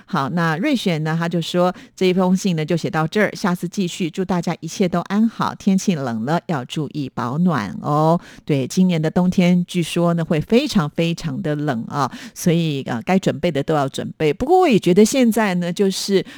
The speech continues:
呃，太进步了，很多的衣服都可以做到那种防御保暖啊，所以应该还好。呃，就是稍微的要注意一下，尤其是很多地方会下雪啊。我觉得下雪虽然是很美的情景啊，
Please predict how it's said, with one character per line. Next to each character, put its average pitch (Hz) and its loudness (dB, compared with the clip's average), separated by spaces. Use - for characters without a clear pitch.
呃， 127 -4
太 262 0
进 208 0
步 185 0
了， 139 -2
很 160 0
多 226 6
的 220 2
衣 226 0
服 180 -2
都 196 2
可 208 0
以 165 2
做 185 0
到 180 0
那 175 2
种 147 -2
防 151 -2
御 196 0
保 143 -2
暖 170 -2
啊， 113 -4
所 185 0
以 - 2
应 185 2
该 190 2
还 143 -2
好。 135 -2
呃， 117 -4
就 180 -2
是 165 0
稍 196 4
微 170 4
的 151 0
要 156 2
注 175 0
意 151 -6
一 123 -8
下， 151 2
尤 147 2
其 - 0
是 151 2
很 170 2
多 180 4
地 202 2
方 190 4
会 185 6
下 180 4
雪 131 -2
啊。 123 -2
我 120 -2
觉 196 -2
得 254 4
下 247 4
雪 156 2
虽 214 2
然 175 2
是 190 0
很 170 0
美 202 2
的 131 -2
情 135 -6
景 143 -4
啊， 139 -2